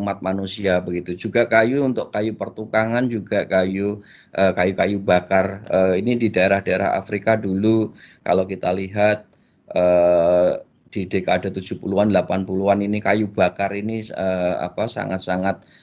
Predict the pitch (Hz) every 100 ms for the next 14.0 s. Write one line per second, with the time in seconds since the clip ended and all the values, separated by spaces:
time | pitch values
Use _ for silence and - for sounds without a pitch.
0 | - 104 95 87 - 95 - 110 95 92
1 | 90 87 92 101 98 92 92 101 107 85
2 | 82 92 92 90 92 90 90 90 104 -
3 | 92 92 85 - 85 82 - _ - -
4 | _ - 160 175 165 160 143 131 110 82
5 | - _ _ _ _ - 120 139 160 151
6 | 147 147 143 139 143 135 147 - - 117
7 | 123 123 120 120 120 - 117 - 117 131
8 | 151 139 - 127 - 160 175 127 101 143
9 | - 98 117 110 107 113 - 123 147 143
10 | 135 - _ _ - 113 107 110 - 120
11 | 123 117 123 127 123 123 - 110 113 113
12 | 104 107 117 117 107 110 127 135 117 107
13 | 110 110 110 104 104 104 - - 110